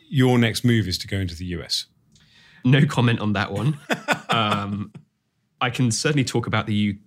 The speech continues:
Speaker 2: the U S.
Speaker 1: Lots of people expect you to. I think you're
Speaker 2: Sure.
Speaker 1: on the record as saying you're looking at launching in a similar way to how you launched in the U K and the U S with a charge card.
Speaker 2: Uh, I think there was a TechCrunch article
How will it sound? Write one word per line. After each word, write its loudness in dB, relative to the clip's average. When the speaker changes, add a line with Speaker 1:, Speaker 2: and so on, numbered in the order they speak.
Speaker 2:
the 0
U 4
S. 8
Speaker 1:
Lots 6
of 4
people 4
expect -2
you -6
to. -10
I 2
think -2
you're 2
Speaker 2:
Sure. 4
Speaker 1:
on 4
the 2
record -2
as -6
saying -2
you're -2
looking -2
at -2
launching 0
in 0
a 2
similar 4
way 2
to -2
how 2
you 2
launched -4
in -4
the -2
U 0
K -6
and -4
the -2
U -4
S -8
with -2
a -2
charge -2
card. -12
Speaker 2:
Uh, 2
I 2
think -2
there 2
was 2
a 0
TechCrunch -4
article -2